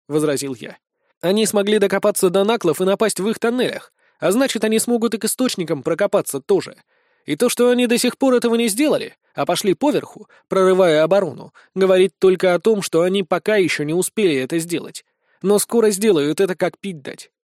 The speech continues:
«К тому же мы не можем себе позволить потерять место силы», — поддакнул Адам. «Если оно нужно тротлистам, то значит и мы можем его как-то использовать против них. В смысле, как мы его еще не использовали,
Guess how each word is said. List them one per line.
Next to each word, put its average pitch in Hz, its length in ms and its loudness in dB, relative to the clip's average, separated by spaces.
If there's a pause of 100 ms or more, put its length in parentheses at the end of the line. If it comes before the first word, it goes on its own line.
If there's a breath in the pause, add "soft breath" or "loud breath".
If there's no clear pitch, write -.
(220)
«К - 80 -20
тому 160 340 2
же 311 140 4
мы 285 140 6
не 269 80 6
можем 147 320 2
себе 147 200 0
позволить 214 440 0
потерять 160 420 -2
место 190 320 -2
силы», — - 400 -10 (120)
поддакнул 147 500 -2
Адам. 147 340 -8 (380)
«Если 190 320 2
оно 220 260 4
нужно 147 300 2
тротлистам, - 680 -4 (240 soft breath)
то 214 120 4
значит 226 320 0
и 220 60 2
мы 262 180 2
можем 156 320 0
его 147 180 0
как-то 151 320 -4
использовать 156 540 -4
против 190 320 -4
них. - 280 -16 (440 soft breath)
В - 80 -14
смысле, 185 440 0
как 190 200 -2
мы 180 140 2
его 175 200 2
еще 180 240 -6
не 175 160 -2
использовали, 180 640 -6